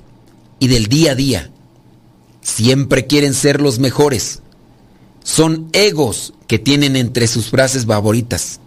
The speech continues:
"No, si ya lo sabía", frase típica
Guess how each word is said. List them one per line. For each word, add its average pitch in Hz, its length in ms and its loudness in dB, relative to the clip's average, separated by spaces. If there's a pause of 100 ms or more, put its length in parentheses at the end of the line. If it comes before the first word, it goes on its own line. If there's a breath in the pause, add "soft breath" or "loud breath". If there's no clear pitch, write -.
(640 loud breath)
"No, 285 580 0 (400)
si - 200 -8
ya - 120 2
lo 226 100 2
sabía", 220 840 0 (460)
frase 123 420 0
típica 135 680 -2